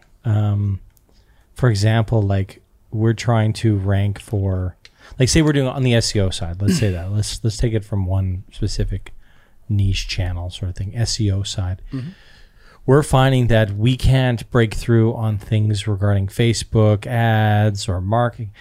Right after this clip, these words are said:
Speaker 1: because BuzzFeed is reporting on everything that Facebook is
Speaker 2: Yeah.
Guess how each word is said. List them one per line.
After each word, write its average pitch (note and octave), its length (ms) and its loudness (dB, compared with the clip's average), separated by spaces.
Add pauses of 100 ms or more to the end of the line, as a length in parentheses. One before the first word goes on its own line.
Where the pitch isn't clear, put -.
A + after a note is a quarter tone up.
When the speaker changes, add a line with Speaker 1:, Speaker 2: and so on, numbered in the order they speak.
(140)
Speaker 1:
because A#2+ 380 4 (760)
BuzzFeed B2+ 840 0
is G2+ 160 0
reporting G2+ 420 0
on G2+ 160 0
everything A2 400 0
that G2 180 0
Facebook F2+ 420 -4
is F#2 120 -6
Speaker 2:
Yeah. - 40 -18